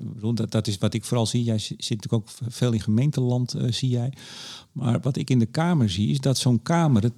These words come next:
dat dus ook wel, ja, ja, niet, misschien niet allemaal goedkeurt, maar de, de norm schuift op.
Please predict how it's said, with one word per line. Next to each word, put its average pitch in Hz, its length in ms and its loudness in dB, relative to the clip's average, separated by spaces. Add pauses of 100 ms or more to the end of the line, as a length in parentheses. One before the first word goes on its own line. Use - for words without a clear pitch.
dat 139 240 0
dus 127 300 -2
ook 143 220 0
wel, 104 380 2 (120)
ja, 147 100 0
ja, 120 200 2 (140)
niet, 113 300 0 (200)
misschien - 320 0
niet 110 160 4
allemaal 117 380 2
goedkeurt, 123 680 0
maar 131 340 0
de, - 140 -6
de 135 120 6
norm 143 320 4
schuift - 460 0
op. 127 300 -2